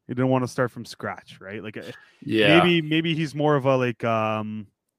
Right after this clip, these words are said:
Speaker 1: waiting for a team that's faltering a little bit to, like, uh, Nashville,
Speaker 2: And
Speaker 1: let's
Speaker 2: just
Speaker 1: say,
Speaker 2: kinda
Speaker 1: something
Speaker 2: get him
Speaker 1: where they
Speaker 2: back on course kinda thing, yeah.
Speaker 1: Yeah, yeah, and make a playoff run, right? I don't know.
Speaker 2: No, I, I see that too. Absolutely, I do.
Speaker 1: So, but yeah,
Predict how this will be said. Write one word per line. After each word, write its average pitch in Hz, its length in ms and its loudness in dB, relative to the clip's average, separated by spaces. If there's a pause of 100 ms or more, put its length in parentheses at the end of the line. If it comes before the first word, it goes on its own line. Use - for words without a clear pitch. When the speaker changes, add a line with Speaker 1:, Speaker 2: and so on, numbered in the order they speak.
(760)
Speaker 1:
waiting 135 280 0
for 127 180 -4
a 113 60 -4
team 127 420 -8
that's - 580 -8 (520)
faltering 135 480 0
a 120 60 -2
little 123 240 2
bit 110 300 -6
to, - 220 -12
like, 131 280 -14
uh, 101 300 -8 (100)
Nashville, 107 380 -8
Speaker 2:
And 120 60 -4
Speaker 1:
let's 110 100 -2
Speaker 2:
just 110 120 -2
Speaker 1:
say, - 60 -6
Speaker 2:
kinda 127 160 4
Speaker 1:
something 113 80 2
Speaker 2:
get 113 140 2
him 107 60 2
Speaker 1:
where 107 60 -2
they 117 60 2
Speaker 2:
back 104 240 0
on 107 160 -4
course 101 360 -2
kinda 98 220 -6
thing, 92 240 -10
yeah. 95 360 -6
Speaker 1:
Yeah, 339 340 6
yeah, 180 280 6
and 147 180 -2
make 139 180 -4
a 139 60 -8
playoff 107 420 -4
run, 87 280 -18
right? 107 320 -10 (280)
I 175 120 -4
don't 135 120 -2
know. 98 220 -8 (1080)
Speaker 2:
No, 165 180 6
I, 117 320 4
I 135 60 6
see 131 180 2
that 101 180 -2
too. 127 300 -2
Absolutely, 113 540 -4
I 104 40 -4
do. 104 120 -6
Speaker 1:
So, 107 100 -8
but 104 100 -12
yeah, 107 120 -6